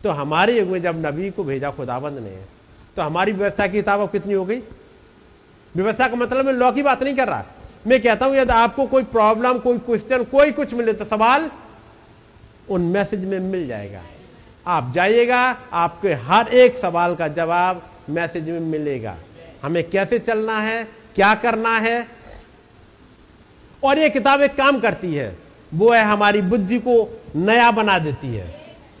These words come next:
हमारी समझ को दूर हटा के खुदाबंद अपनी समझ लेके आते हैं। ठीक है,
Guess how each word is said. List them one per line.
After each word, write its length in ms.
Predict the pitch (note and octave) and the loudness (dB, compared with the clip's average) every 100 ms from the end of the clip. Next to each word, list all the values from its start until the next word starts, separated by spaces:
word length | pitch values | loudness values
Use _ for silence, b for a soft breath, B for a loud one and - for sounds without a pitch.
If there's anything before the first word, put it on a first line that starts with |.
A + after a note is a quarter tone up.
| - | -8
हमारी 400 | D#3 G#3 C4+ C#4+ | -2 2 4 2
समझ 320 | C4+ C4 A#3 | 0 0 2
को 80 | A#3 | 0
दूर 260 | F#3+ A#3 A3 | 0 0 -2
हटा 220 | G#3+ F#3 | 0 -2
के 260 | G#3 G#3+ | 0 -2
खुदाबंद 540 | G#3+ - F3+ F#3+ G3+ G#3 | -2 -8 0 2 4 2
अपनी 260 | F#3+ A3 | 0 -2
समझ 240 | A3 F#3 E3 | -2 -2 -2
लेके 260 | E3 C3+ | -2 -2
आते 200 | B2+ A2 | -4 -4
हैं। 240 | G#2 F2 - - - - - - - _ - - | -8 -10 -16 -20 -20 -20 -20 -20 -20 _ -4 0
ठीक 200 | F3 D3 | 0 0
है, 220 | B2+ | -2